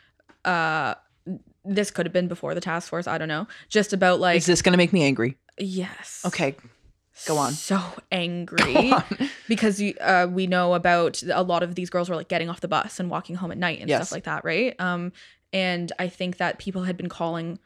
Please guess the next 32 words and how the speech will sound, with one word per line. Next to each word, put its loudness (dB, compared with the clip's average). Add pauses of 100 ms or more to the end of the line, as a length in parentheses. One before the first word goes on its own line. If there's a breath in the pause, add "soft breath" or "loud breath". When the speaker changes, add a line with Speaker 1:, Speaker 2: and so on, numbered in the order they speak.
(140)
Speaker 1:
on -2
the 0
mayor 0
to -6
do -6
something -4
about -2
maybe -4
adjusting -6 (600)
bus -2
routes 0 (380)
or 0
something 0
like 0
that. 2
And 0
he -4
Speaker 2:
Okay. 2
Speaker 1:
basically -2
said, 0 (760 soft breath)
"If 4
you're 2 (1040)
a 6
young 2
woman 4
and 0
you're 0
gonna 0
be -2
walking -2
home -2
at -4